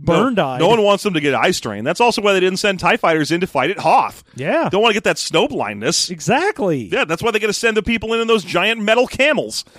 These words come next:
Speaker 2: It's the only way to be safe from snow blindness.
Speaker 1: It's the only way.
Speaker 2: That's the thing. If there's one thing that Darth Vader cares about, it's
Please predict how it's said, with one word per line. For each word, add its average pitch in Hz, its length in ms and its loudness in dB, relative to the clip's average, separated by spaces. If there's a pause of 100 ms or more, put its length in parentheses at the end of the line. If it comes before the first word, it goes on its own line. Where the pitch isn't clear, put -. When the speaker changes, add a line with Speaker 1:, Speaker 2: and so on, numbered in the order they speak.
(140)
Speaker 2:
It's 180 160 -2
the 170 100 -6
only 214 140 2
way 247 160 4
to 247 80 2
be 254 120 2
safe 208 280 0
from 220 160 -8
snow 202 260 2
blindness. 135 440 0
Speaker 1:
It's - 100 -4
the 143 160 -2
only 160 340 -2
way. 101 320 -6
Speaker 2:
That's 127 200 -6
the 151 100 -2
thing. 143 240 -2 (180)
If 165 120 -2
there's 147 160 -2
one 156 360 0
thing 233 260 0
that 196 120 0
Darth 175 220 2
Vader 196 240 0
cares 160 280 0
about, 131 280 -2
it's 139 200 -2